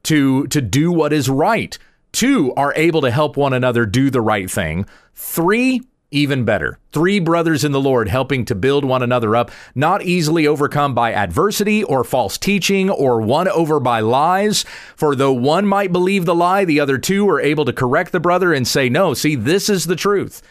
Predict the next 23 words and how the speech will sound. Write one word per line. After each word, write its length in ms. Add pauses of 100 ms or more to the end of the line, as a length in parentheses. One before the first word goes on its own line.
(160)
This 240
is 200
what 180
we 220
should 240
be 160
committed 500
to 100
walk 360
in. 240 (260)
And 140
a 40
cord 280
of 80
three 260
strands 680 (280)
is 180
not 220
quickly 320
torn 240
apart." 420 (1040)
Verse 260
thirteen, 640